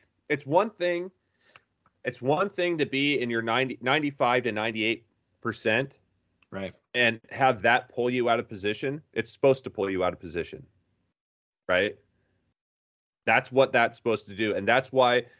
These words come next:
Speaker 1: that's why Glenn, these are his words, "You can't grow without being pulled out of position."
Speaker 2: I
Speaker 1: Right?
Speaker 2: like that. Yeah.
Speaker 1: You can't get stronger if you're not,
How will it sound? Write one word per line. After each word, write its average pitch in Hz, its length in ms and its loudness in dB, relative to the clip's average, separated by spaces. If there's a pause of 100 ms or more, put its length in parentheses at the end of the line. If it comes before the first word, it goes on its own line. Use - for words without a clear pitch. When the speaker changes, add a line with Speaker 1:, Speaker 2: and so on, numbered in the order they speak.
(140)
Speaker 1:
that's 120 240 0
why 135 180 4
Glenn, 127 580 0 (800)
these 123 200 -4
are 139 120 0
his 147 260 0
words, 123 480 2 (1300)
"You 117 200 -4
can't 160 500 0
grow 120 640 6 (220)
without 117 320 -2
being 117 220 -4
pulled 120 300 -4
out 110 160 4
of 107 60 -12
position." 98 520 -6 (1400)
Speaker 2:
I 127 40 -12
Speaker 1:
Right? 98 220 2
Speaker 2:
like - 160 -10
that. - 80 -20 (260)
Yeah. 104 180 -6
Speaker 1:
You 95 100 -8
can't 147 280 0
get 175 140 -8
stronger 107 640 2 (400)
if 110 160 -4
you're 113 180 -2
not, 117 300 0